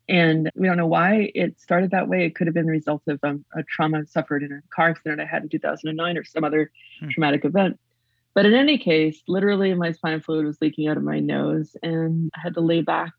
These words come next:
Speaker 1: for about a month at a forty-five degree angle so that it wouldn't drip everywhere until I was able to have it surgically repaired.
Speaker 2: Hmm.
Speaker 1: I mean, it, it wasn't so much that I experienced it like this sudden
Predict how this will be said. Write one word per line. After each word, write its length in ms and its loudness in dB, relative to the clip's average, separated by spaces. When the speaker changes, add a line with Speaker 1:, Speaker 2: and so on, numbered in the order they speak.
Speaker 1:
for 120 2
about 200 0
a 60 0
month 320 0
at 80 -2
a 60 -2
forty-five 480 0
degree 300 2
angle 560 0
so 200 -4
that 100 4
it 80 0
wouldn't 320 2
drip 240 -2
everywhere 640 0
until 340 -2
I 60 0
was 180 -2
able 160 0
to 80 -4
have 200 -4
it 140 -8
surgically 400 -2
repaired. 540 -4
Speaker 2:
Hmm. 80 -12
Speaker 1:
I 80 2
mean, 160 6
it, 120 2
it 180 0
wasn't 460 0
so 140 4
much 220 2
that 100 -2
I 120 4
experienced 720 0
it 120 -2
like 160 -2
this 180 -2
sudden 800 -2